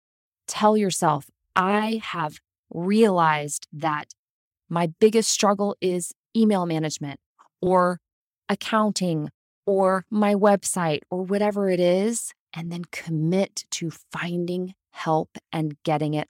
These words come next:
off your plate. Yes, it's going to cost you money. Yes, it's going to feel weird at first to have somebody else working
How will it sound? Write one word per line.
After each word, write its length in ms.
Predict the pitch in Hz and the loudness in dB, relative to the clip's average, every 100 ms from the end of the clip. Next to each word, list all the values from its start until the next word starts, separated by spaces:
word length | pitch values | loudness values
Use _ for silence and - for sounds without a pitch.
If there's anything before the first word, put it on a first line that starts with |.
| _ | _
off 300 | 143 135 - | -6 -6 -14
your 120 | 131 | -16
plate. 420 | - 101 - - _ _ _ _ _ _ _ _ | -14 -14 -14 -18 _ _ _ _ _ _ _ _
Yes, 480 | - 165 180 226 - | -6 2 4 2 -2
it's 160 | 160 - | -6 -4
going 280 | 165 170 | -2 -2
to 100 | 180 | -2
cost 360 | 170 165 165 - | -4 -4 -4 -6
you 100 | 170 | -6
money. 320 | 156 127 123 _ _ _ _ _ _ _ _ | -6 -8 -18 _ _ _ _ _ _ _ _
Yes, 520 | 147 165 151 135 - 50 | 0 2 2 0 -10 -10
it's 200 | 151 - | -10 -6
going 240 | 151 147 | -4 -4
to 80 | 151 | -6
feel 280 | 156 175 175 | -6 -4 -2
weird 300 | 185 226 170 | 0 0 0
at 100 | - | -6
first 380 | 156 135 120 - | -6 -6 -8 -10
to 80 | |
have 160 | 147 156 | -8 -8
somebody 400 | - 160 160 165 | -4 -2 -2 -2
else 260 | 160 156 - | -2 -2 -8
working 560 | 156 151 - 160 160 | -8 -8 -6 -4 -6